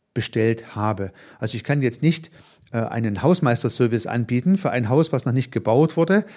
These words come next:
Und ich kann keinen Hausbau anbieten für ein Haus, was noch nicht geplant wurde. Und wenn ich jetzt zum Beispiel so im Baubereich unterwegs bin und biete Planung, Bau und Betrieb eines Gebäudes an,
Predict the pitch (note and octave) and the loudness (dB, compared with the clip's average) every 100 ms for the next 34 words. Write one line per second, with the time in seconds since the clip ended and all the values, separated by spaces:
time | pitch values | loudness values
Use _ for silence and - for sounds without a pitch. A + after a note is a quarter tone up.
0 | - - - B2+ A#2+ - C#3+ C#3+ C3+ A#2+ | -20 -18 -2 -2 0 0 0 0 0 -2
1 | A#2+ A2+ F#2 B2+ E3+ E3+ D#3 D3 D3 D#3 | -2 -4 0 2 2 0 -2 0 -2 -2
2 | D#3 C#3+ B2 A#2+ G#2+ A#2+ C#3+ A#2+ A2+ A#2 | -4 -2 -2 -2 -2 0 0 -2 -2 -4
3 | - A#2+ - G#2+ B2+ A#2+ G#2 F2+ - - | -2 -4 -2 0 0 0 -6 -8 -12 -20
4 | - _ - - - A2 F#2 C3+ D3+ D#3+ | -20 _ -20 -20 -10 -8 0 2 4 2
5 | - C#3+ D#3 D#3 - C#3+ C3 B2 C#3+ F3+ | 2 4 4 2 0 2 2 4 4 4
6 | E3+ D3 D#3 D#3+ - D3+ B2 A2+ E3+ - | 2 2 0 0 0 0 2 2 2 2
7 | F#3+ A#3 G3+ A#2+ C#3 D#3+ D#3+ G#2+ - - | 2 2 0 -2 0 2 2 0 -2 -2
8 | A2+ C3+ G3 B3+ - _ _ - - - | 0 2 2 0 -4 _ _ -20 -20 -20
9 | - A#2 A2+ E3+ G#3+ - B2+ A#2 A#2 - | -6 0 2 4 2 2 0 0 -6 -2
10 | C#3 F#3 - C3 C3 - A2 G#2+ A#2 D#3+ | 2 2 2 0 0 -2 -4 2 4 4
11 | A3+ - - - A#2+ G#3 - | 2 0 -10 -4 2 2 0